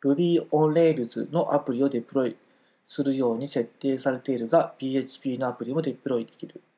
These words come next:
カピストラーノを使いこなすには、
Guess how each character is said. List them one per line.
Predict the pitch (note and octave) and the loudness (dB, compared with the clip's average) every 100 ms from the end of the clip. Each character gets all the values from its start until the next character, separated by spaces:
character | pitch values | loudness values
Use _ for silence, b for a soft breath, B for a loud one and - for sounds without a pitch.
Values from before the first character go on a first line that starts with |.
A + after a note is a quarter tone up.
| _ _ _ _ _ | _ _ _ _ _
カ | - | -10
ピ | E3+ F3+ | -2 0
ス | |
ト | F#3+ | 2
ラ | G3 F#3 | 4 4
ー | |
ノ | C3+ A#2 | 4 2
を | D3 - - | 2 0 -10
使 | - - C#3 | -12 0 0
い | C3+ | 2
こ | C3+ | -2
な | B2+ | -6
す | - | -8
に | G#2+ | -10
は、 | A2 A#2 - | 0 0 0